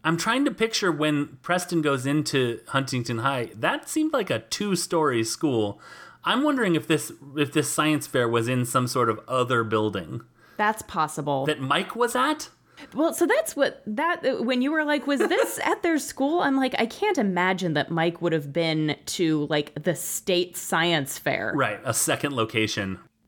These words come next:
Speaker 2: Is it possible that Mike stole the project,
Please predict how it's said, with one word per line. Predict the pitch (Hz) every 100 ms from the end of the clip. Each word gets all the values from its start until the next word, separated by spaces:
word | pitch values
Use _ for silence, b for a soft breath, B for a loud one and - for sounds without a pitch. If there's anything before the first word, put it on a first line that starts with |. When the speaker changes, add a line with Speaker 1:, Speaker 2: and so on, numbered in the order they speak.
| _
Speaker 2:
Is | 233 233
it | 220 -
possible | - 233 269 302 277 294 302
that | 277 -
Mike | 202 202 220 220 - _
stole | - - - - 226 220 262 269
the | 247
project, | - 190 143 147 131 120 - -